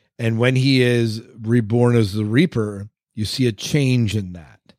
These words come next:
But you're, he does realize it in this section, um, about what needs to happen.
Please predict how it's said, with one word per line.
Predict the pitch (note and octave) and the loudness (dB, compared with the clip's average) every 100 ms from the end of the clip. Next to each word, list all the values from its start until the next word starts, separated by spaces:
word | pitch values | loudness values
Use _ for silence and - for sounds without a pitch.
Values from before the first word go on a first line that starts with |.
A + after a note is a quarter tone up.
| _ _ _ _ - | _ _ _ _ 0
But | B2 B2 | 2 4
you're, | A#2+ B2 | 4 2
he | A#2 A2+ | 0 2
does | D#3 E3+ A#2 | 2 2 2
realize | B2 E3 C#3 A#2+ A2+ G#2 | 4 4 6 4 4 2
it | A2 | 0
in | A2 | 0
this | A2 G#2 | 0 -2
section, | - - C3+ - - G2 F#2+ G#2 _ _ _ _ _ | -4 -4 -4 -6 -14 -14 -16 -20 _ _ _ _ _
um, | A#2+ A2+ G#2+ G#2 G2+ G2+ G2 F2+ _ _ _ _ _ _ - | 0 4 4 2 0 -6 -8 -14 _ _ _ _ _ _ -6
about | A2+ A#2 G#2+ | 0 2 2
what | A2 A#2+ A#2+ | 2 0 0
needs | A#2 A2+ G2 | 0 0 -2
to | - | -8
happen. | G2 A2 G#2 - | -8 -6 -8 -12